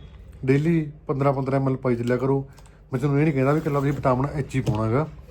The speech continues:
ਤੇ ਪਾ ਜਿਹੜਾ ਮਰਜ਼ੀ ਦਿਓ, ਪਾਓ ਵਧੀਆ, ਤੇ ਇਹ 'ਚ ਕਿਹੜਾ ਮਰਜ਼ੀ ਪਾ ਦਿਓ। ਸੂਣ ਤੋਂ ਬਾਅਦ ਜ਼ਰੂਰ ਪਾਇਆ ਕਰੋ,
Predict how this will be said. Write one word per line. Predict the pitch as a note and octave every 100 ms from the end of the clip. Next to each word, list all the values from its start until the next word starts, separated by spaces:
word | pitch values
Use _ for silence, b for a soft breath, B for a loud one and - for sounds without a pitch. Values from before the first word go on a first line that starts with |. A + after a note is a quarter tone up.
| B B B B B
ਤੇ | D3+
ਪਾ | D3+ - D3
ਜਿਹੜਾ | C#3+ D#3+
ਮਰਜ਼ੀ | C#3+ G#2+ G#2+
ਦਿਓ, | G2+ F#2+ - - - -
ਪਾਓ | C3 B2+
ਵਧੀਆ, | A#2+ C#3 C3+ C3 B B B B - -
ਤੇ |
ਇਹ | C3+ C3+
'ਚ | C#3+
ਕਿਹੜਾ | D3
ਮਰਜ਼ੀ | D#3 C3 A2+ B2+
ਪਾ | A#2
ਦਿਓ। | A2+ D3+ - - - - - -
ਸੂਣ | D3+ D3
ਤੋਂ | E3
ਬਾਅਦ | C#3+ D#3
ਜ਼ਰੂਰ | C#3+ D3+
ਪਾਇਆ | C3+ G#2
ਕਰੋ, | F#2+ F#2